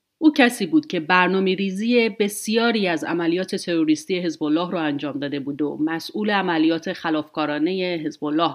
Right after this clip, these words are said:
بود. فعالیت‌های غیرقانونی پولسازی که بخش مهمی از درآمدش در کنار کمک‌هایی که جمهوری اسلامی به حزب الله می‌کرد، برای گسترش حزب الله هزینه می‌شد.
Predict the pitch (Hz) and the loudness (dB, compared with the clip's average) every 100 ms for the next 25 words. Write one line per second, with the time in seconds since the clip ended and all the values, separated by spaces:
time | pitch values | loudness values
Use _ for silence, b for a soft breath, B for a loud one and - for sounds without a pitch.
0 | - - - b b b b b _ 233 | -6 -20 -20 b b b b b _ 2
1 | 214 208 202 226 226 220 190 180 160 165 | 4 4 2 0 0 2 0 0 0 2
2 | 165 165 190 190 - 165 156 208 214 202 | 4 4 4 -2 0 0 2 -2 -4 -6
3 | 208 208 190 180 185 - 202 185 160 202 | -6 -6 -2 0 0 -2 -4 0 -2 -2
4 | 226 214 208 165 160 156 151 196 180 180 | -2 -2 -2 -2 -2 0 0 0 -2 -4
5 | - - 151 139 - - 170 175 170 143 | -6 -2 -2 -2 -8 -6 -2 -2 -2 -2
6 | 143 - 175 165 160 143 147 147 147 165 | -2 -4 -4 -4 -6 -4 -4 -4 -6 -4
7 | 208 185 175 156 151 143 151 151 151 233 | -4 -2 -4 -2 -4 -6 -4 -4 -2 -2
8 | 233 B B B - 180 214 196 185 160 | -4 B B B -4 -2 -2 -2 -2 -2
9 | - 151 196 214 196 190 147 143 147 156 | -4 -4 -2 -2 -2 0 -2 -2 0 2
10 | 143 - - - - - - - | 0 -4 -8 -10 -10 -10 -12 -12